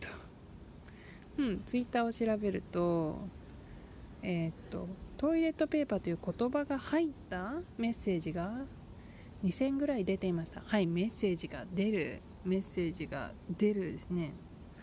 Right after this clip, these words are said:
誰かがTwitterにメッセージを出します。そしたらメッセージが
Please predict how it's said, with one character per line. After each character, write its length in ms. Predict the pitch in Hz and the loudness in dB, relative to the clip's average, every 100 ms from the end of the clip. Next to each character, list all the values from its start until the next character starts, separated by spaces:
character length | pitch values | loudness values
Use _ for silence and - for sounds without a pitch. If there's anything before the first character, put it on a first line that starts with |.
| - - - - - - | -14 -12 -14 -14 -6 0
誰 260 | 220 208 | 2 4
か 120 | 202 | 2
が 160 | 185 247 | 0 0
Twitter 480 | - 226 - 214 208 | 2 2 2 2 4
に 120 | 202 | 4
メ 120 | 208 | 2
ッ 40 | 226 | 0
セ 200 | - 190 | 0 2
ー 40 | |
ジ 120 | 202 | 2
を 120 | 240 - | 0 0
出 200 | 190 190 196 | 0 2 2
し 140 | - | 2
ま 280 | 233 226 220 | 2 2 -2
す。 180 | - - - - - - - - | -4 -10 -12 -14 -14 -14 -14 -4
そ 80 | 233 | -2
し 80 | - | 2
た 80 | 233 | 2
ら 260 | 214 233 - - - - | 2 0 -4 -14 -6 2
メ 120 | 190 | 2
ッ 40 | |
セ 260 | 180 - 165 | 2 -2 -2
ー 20 | |
ジ 140 | 156 180 | -2 -2
が 180 | 240 | -2